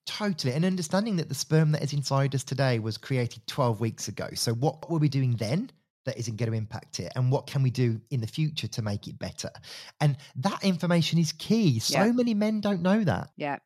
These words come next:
Speaker 2: I thought it was a brilliant show as well. And again, I'll put links in the show notes if it's still playing. If it's not, blame Channel four. It's nothing to do with me. If you're not listening in the U K, apologies. But just finally, Mike, 'cause it's been lovely as always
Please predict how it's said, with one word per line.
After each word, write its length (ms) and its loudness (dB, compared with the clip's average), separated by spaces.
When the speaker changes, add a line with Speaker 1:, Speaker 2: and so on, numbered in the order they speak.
Speaker 2:
I 80 -2
thought 140 -2
it 40 -4
was 100 -6
a 60 -8
brilliant 340 -4
show 140 -4
as 100 -6
well. 240 0
And 100 -6
again, 260 -2
I'll 100 -2
put 240 -2
links 420 -6
in 120 -8
the 80 -8
show 180 -4
notes 400 -8
if 140 -14
it's 140 -14
still 380 -6
playing. 360 0
If 160 -4
it's 160 -4
not, 180 -4
blame 180 -6
Channel 240 -12
four. 280 -10
It's 100 -14
nothing 200 -4
to 80 -6
do 40 0
with 100 -4
me. 100 -6
If 100 -8
you're 80 -4
not 140 0
listening 300 -4
in 180 0
the 80 -2
U 140 -4
K, 280 -4
apologies. 600 -2
But 200 -10
just 260 0
finally, 360 0
Mike, 280 -6
'cause 140 -10
it's 140 -8
been 400 -6
lovely 220 -6
as 80 -6
always 300 -2